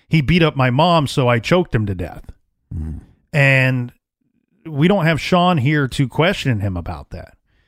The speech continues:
Speaker 1: Here's a very interesting thing about that trial that they had,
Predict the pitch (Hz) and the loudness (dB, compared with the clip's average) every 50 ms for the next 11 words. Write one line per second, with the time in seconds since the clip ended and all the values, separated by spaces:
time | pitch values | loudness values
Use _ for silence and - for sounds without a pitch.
0 | _ - - - - _ _ _ _ _ _ _ _ _ - - 151 247 294 302 | _ -20 -20 -20 -20 _ _ _ _ _ _ _ _ _ -2 2 2 4 2 2
1 | - - - - - _ _ _ _ _ _ _ - 147 127 123 165 175 175 180 | -2 -4 -10 -14 -16 _ _ _ _ _ _ _ -4 -2 0 2 2 2 2 2
2 | 180 151 156 165 160 - 147 139 - - 151 143 127 110 - 139 135 131 127 123 | 2 2 2 0 0 0 -2 -2 -2 0 -2 -2 -2 0 0 2 2 2 2 0
3 | 127 - - 135 127 110 127 117 117 113 113 - - - 120 110 107 107 107 - | -2 -2 -2 -2 0 2 2 2 2 2 0 0 0 0 0 2 2 0 -2 -4
4 | - - - - _ _ _ _ - - - - 143 127 123 123 127 117 98 90 | -8 -18 -20 -20 _ _ _ _ -14 -6 -2 0 0 2 2 2 2 0 0 -4
5 | 78 - _ - 113 104 - 107 101 95 - 107 95 85 - | -8 -10 _ -4 -4 -4 -4 -6 -8 -8 -8 -12 -12 -12 -14